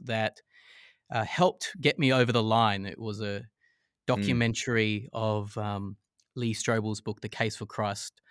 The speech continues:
Speaker 1: Not to be confused with the movie, but the, the
Speaker 2: Mm.
Speaker 1: documentary that came out, um, following the release of his book many years ago. And so certainly, even on the personal level, um, can,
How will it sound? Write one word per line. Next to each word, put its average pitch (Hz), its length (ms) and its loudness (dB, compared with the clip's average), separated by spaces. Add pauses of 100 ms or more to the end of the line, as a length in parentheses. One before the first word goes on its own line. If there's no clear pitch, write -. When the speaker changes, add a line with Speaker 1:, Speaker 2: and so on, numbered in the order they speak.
(100)
Speaker 1:
Not 202 140 4
to 226 60 6
be 220 100 6
confused 147 560 4
with 123 240 0
the 123 200 2
movie, 127 480 8
but 117 260 -4
the, 113 460 -4
the 120 120 -8
Speaker 2:
Mm. 110 40 -6
Speaker 1:
documentary 110 560 0
that 101 140 -8
came 104 240 -6
out, 104 200 -4 (500)
um, 95 500 -8
following 104 320 -2
the 104 60 -6
release 104 400 -8
of 101 180 -10 (280)
his 104 140 -6
book 104 280 -8
many 107 160 -6
years 104 260 -6
ago. 101 280 -8 (720)
And 117 140 0
so 117 140 0
certainly, 143 440 8
even 131 160 6
on 123 100 8
the 110 80 0
personal 135 420 2
level, 107 400 -2
um, 104 260 -4
can, 104 500 -10